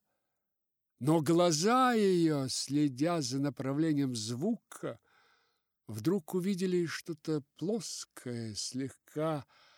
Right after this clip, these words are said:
поднимающееся над краем дивана. Это была ручка кухонного ножа. Странного в ней было только то, что она высовывалась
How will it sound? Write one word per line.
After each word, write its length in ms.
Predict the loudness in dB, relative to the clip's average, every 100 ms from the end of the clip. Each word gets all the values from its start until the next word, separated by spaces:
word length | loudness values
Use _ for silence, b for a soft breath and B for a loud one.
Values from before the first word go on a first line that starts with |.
| b b b -6
поднимающееся 1400 | -6 0 0 2 0 0 -4 -10 -10 -10 -8 -8 -6
над 220 | -6 -8 -10
краем 480 | -10 -6 -4 -4 -4
дивана. 640 | -2 -2 0 -4 -6 -10 -20 _ _ _ _ _ _ _ _ _ _ _ -2
Это 540 | -2 -2 _ -4 -4
была 440 | -2 -2 0 2
ручка 520 | 2 0 -4 -8 -10 -10
кухонного 680 | -8 -8 -6 -6 -4 -4 -4
ножа. 500 | -4 -4 -6 -8 -12 _ _ _ _ _ _ _ _ _ _ _ _ _ _ _ _ _ _
Странного 1040 | -6 -4 0 4 6 6 4 2 2 0
в 100 | 0
ней 180 | 0 0
было 300 | 2 0 0
только 420 | -2 -4 -2 -6 -4
то, 220 | 0 0
что 400 | 0 -8 -6 -2
она 680 | 0 0 -2 0 2 2 0
высовывалась 1500 | 2 0 2 0 2 4 4 4 0 0 0 -2 -4 -8